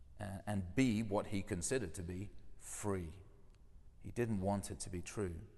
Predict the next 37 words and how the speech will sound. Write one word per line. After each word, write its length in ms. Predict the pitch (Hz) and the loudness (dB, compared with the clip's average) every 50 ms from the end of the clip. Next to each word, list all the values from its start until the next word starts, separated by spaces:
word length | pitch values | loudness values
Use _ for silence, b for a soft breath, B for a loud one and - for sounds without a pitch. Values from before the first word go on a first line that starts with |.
| - - - - - - - - - - - B B B B B B B | -20 -20 -20 -20 -20 -20 -18 -18 -16 -16 -16 B B B B B B B
The, 100 | - 113 - - | -2 -2 -2 0
the 80 | 127 123 | -2 2
point 240 | - 156 180 165 127 | 8 8 8 8 8
I'm 120 | 113 110 | 8 8
making 360 | 110 117 113 - 107 98 95 | 6 6 4 4 0 0 0
is, 200 | 92 92 92 - - | 0 0 -2 0 0
it, 280 | 113 110 - - - - | 0 0 0 -2 -4 2
perhaps 280 | - 120 - - - | 4 4 6 6 4
if 100 | 101 - | 2 4
that's 240 | - 101 98 - - | 2 2 2 4 4
you, 120 | 104 98 | 2 2
be 260 | 95 - 143 143 147 - - | 4 6 6 8 8 8 8
open 340 | 143 147 165 170 - 190 170 | 10 10 10 10 8 6 6
to 100 | - 147 | 6 4
the 40 | 135 | 6
possibility 540 | 131 139 123 - 117 113 110 107 - 113 98 | 6 6 6 6 6 4 2 2 2 2 2
that 160 | 117 113 104 | 2 2 4
you're 140 | 113 107 101 | 4 6 6
not 320 | 104 110 120 120 - - | 8 6 6 6 6 6
seeing 480 | - - - - 127 120 110 101 98 95 | 8 8 8 8 8 6 6 4 4 0
things 340 | - - 98 92 90 85 | 0 0 0 0 0 0
right. 360 | 92 92 92 90 87 87 - - - - b b b b b b b b b b b b b b b - | 0 0 0 0 0 -4 -8 -10 -14 -14 b b b b b b b b b b b b b b b 4
That, 180 | 120 110 - | 4 6 6
that 120 | 127 104 - | 4 4 8
perhaps 280 | 123 156 196 170 - | 8 8 8 8 6
what 100 | 120 104 | 4 6
Jesus 280 | 107 123 131 120 107 104 | 6 6 6 6 4 2
is 120 | 98 95 | 4 4
saying 240 | - - 104 104 101 | 4 4 4 2 2
about 280 | 95 87 98 95 - 101 | 2 2 2 0 2 0
you 80 | 95 92 | 0 2
here 220 | 107 98 95 - - | 2 2 0 0 0
is 220 | 107 101 92 - | 0 2 2 0
true, 260 | - - - - - 85 85 | 0 0 -2 0 0 0 -2
that 160 | 90 - - | -2 -2 0
you 100 | 90 95 | 2 4
are 140 | 117 120 | 4 2